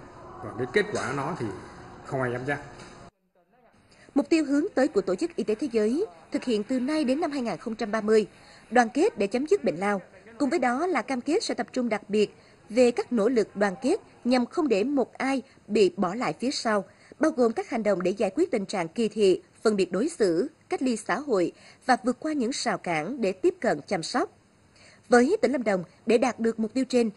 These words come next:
Speaker 2: thì công tác phòng chống lao cần phải nỗ lực và có sự phối hợp chặt chẽ của các ban ngành, tổ chức chính trị xã hội và toàn thể mọi người dân trong cộng đồng. Tăng cường công tác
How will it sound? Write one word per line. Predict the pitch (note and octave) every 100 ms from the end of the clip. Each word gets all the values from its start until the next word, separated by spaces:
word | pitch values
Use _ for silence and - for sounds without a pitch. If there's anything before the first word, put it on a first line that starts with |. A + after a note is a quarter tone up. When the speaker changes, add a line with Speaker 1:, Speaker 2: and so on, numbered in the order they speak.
| - _
Speaker 2:
thì | C#4+
công | D4+ D#4
tác | G#4+
phòng | - A#3+ G#3+
chống | A#3
lao | E4+ C#4 B3
cần | B3+ F#3+
phải | - G3+
nỗ | C4+ F#3
lực | C4+ A3+ - _
và | G3+
có | E4+
sự | -
phối | F#3 D#4+
hợp | - -
chặt | G#3+ -
chẽ | F#3+ D#3 D3+ E4
của | G#3
các | E3+ F#4+
ban | B3+ A#3
ngành, | G3 D#3 - - -
tổ | G3
chức | F4+ -
chính | B3
trị | E4+ G3+ -
xã | B3
hội | C4 F#3+ D3+ - - _
và | C4+
toàn | C4 C4 A3+
thể | A3+ F#3
mọi | C#4 F#3+
người | G3+ -
dân | B3+ B3+
trong | A#3+
cộng | - E3+
đồng. | E3+ C#3 _ _ _ _ -
Tăng | C4
cường | A3 G3 F#3+
công | F3+ A#3
tác | A3+ D#4